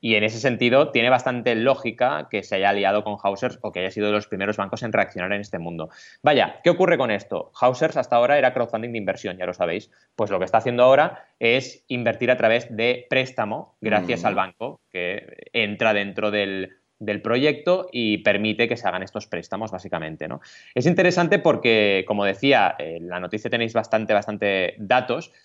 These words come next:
Speaker 1: y además, y además nos habla de todo un poco la historia de Evo Bank en toda esta vida por acercarse al punto com, ¿no? De hecho, también cerró una alianza con Uber, cosa que yo no sabía, y en esta noticia, que es de expansión, por cierto, no lo he dicho,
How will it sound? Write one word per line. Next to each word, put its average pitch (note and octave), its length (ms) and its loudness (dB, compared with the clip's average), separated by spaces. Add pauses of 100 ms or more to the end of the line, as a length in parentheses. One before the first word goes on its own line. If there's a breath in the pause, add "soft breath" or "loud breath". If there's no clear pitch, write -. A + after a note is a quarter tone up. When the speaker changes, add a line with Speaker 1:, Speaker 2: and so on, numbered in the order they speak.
(180 soft breath)
Speaker 1:
y C3+ 100 0
además, C#3+ 380 2
y A2 140 0
además C3+ 520 2
nos A2 220 -8
habla B2+ 240 2
de A#2 100 0
todo C3+ 160 2
un C3+ 100 -4
poco C3 160 2
la C#3+ 60 2
historia C3 400 0
de B2+ 80 4
Evo B2 160 4
Bank B2+ 380 0
en G#2 200 -6
toda G#2+ 240 4
esta G#2 420 2 (100)
vida A#2+ 420 2
por A2+ 180 0
acercarse G#2+ 600 -2
al A2+ 80 -4
punto G2 320 -8
com, D#2 260 -8
¿no? G#2+ 140 -10 (240 loud breath)
De A2 140 2
hecho, D3 260 0
también B2 280 0
cerró B2 220 2
una B2+ 120 2
alianza B2 360 0
con A2+ 200 -4
Uber, C#3+ 500 2
cosa G#2+ 220 -6
que G#2+ 100 -2
yo G#2 80 0
no G#2 100 -6
sabía, A2+ 420 -2
y G2+ 120 -4
en G2 80 -4
esta A2+ 160 -2
noticia, A#2 400 0
que G#2 80 -4
es - 80 -10
de G#2 80 -2
expansión, G#2+ 520 -4
por F#2 160 -6
cierto, A2 260 -2
no G2 80 -2
lo G2 80 -4
he - 20 -2
dicho, C3+ 320 -4